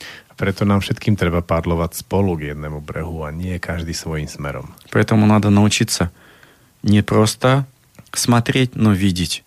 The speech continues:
Speaker 2: не просто слушать, но слышать, не просто думать, No, ponímať.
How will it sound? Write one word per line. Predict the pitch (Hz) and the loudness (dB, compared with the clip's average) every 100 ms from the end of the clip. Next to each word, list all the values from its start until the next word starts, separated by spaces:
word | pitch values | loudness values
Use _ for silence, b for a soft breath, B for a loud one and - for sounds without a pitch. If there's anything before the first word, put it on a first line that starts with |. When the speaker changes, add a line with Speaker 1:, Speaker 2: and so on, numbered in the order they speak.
| - | 0
Speaker 2:
не | 95 92 | 2 4
просто | - 110 - 110 | 2 2 0 -2
слушать, | - 117 123 104 87 - | 2 4 4 2 -2 -4
но | 92 98 | -2 0
слышать, | - 117 123 - 90 - B B B B - | 0 2 2 0 -6 -10 B B B B 0
не | 107 | 0
просто | 104 131 123 - | 2 2 2 0
думать, | 101 131 135 104 - - B B B | 0 2 4 2 -2 -12 B B B
No, | 95 92 | -4 -2
ponímať. | - 92 92 87 85 - | 0 0 2 0 -2 -10